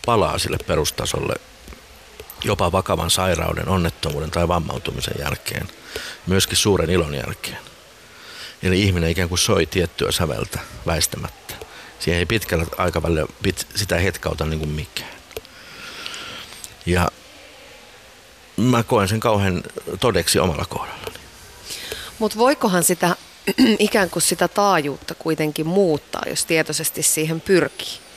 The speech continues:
Speaker 2: Jos on esimerkiksi sellainen matalapaineinen ihminen luonnostaan, niin eikä se nyt tarkoita sitä, että, että tällä tiellä mennään, kävi mitä kävi.
Speaker 1: Niin. Semmoisiakin ihmisiä mä oon kyllä nähnyt.
Speaker 2: Mm,
Speaker 1: Ja,
Speaker 2: niin
Speaker 1: ja
Speaker 2: minäkin.
Speaker 1: varmasti, että, että tota, mä en tiedä, miten,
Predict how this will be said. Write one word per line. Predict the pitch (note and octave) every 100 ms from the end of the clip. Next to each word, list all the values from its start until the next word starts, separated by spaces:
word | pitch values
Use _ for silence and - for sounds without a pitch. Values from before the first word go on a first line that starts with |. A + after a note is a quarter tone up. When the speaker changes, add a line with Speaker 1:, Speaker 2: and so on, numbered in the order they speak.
| -
Speaker 2:
Jos | E3 -
on | G#3
esimerkiksi | F3 F3 E3 F3+ D#3+
sellainen | E3+ E3+ E3+
matalapaineinen | F#3 G3+ E3 D3 - D3 C#3 C#3 C#3 -
ihminen | D3 D3 D3 D3+
luonnostaan, | D#3+ D3 C#3+ - C#3+
niin | -
eikä | E3 D#3+
se | E3
nyt | D#3
tarkoita | E3+ E3 E3 D#3+
sitä, | - F3+ D3
että, | D3 - - - -
että | -
tällä | - G3+ F#3
tiellä | D#3 F3+ E3+ D#3
mennään, | F3 E3 C3+ - D2+ C#3 -
kävi | - D#3 D3+
mitä | D3 D3 D3
kävi. | D#3 C#3 - - - -
Speaker 1:
Niin. | C#3+ B2+ D#2 D#2+ - - - - - -
Semmoisiakin | - C#3 A2+ F#2+ F2 F2+
ihmisiä | F#2 G2 A2
mä | G#2+
oon | G2
kyllä | A2+
nähnyt. | A#2+ F#2 F2 - -
Speaker 2:
Mm, | B3 A#3+ F3 G#2
Speaker 1:
Ja, | -
Speaker 2:
niin | A3
Speaker 1:
ja | G#3
Speaker 2:
minäkin. | G3+ D3+
Speaker 1:
varmasti, | - D#2+ - -
että, | - - - - - - - -
että | G2 - F#2+
tota, | E2+ - F2+ C#2 - - - - - -
mä | G2+
en | G#2+
tiedä, | A#2+
miten, | A2+ A#2 - G#2+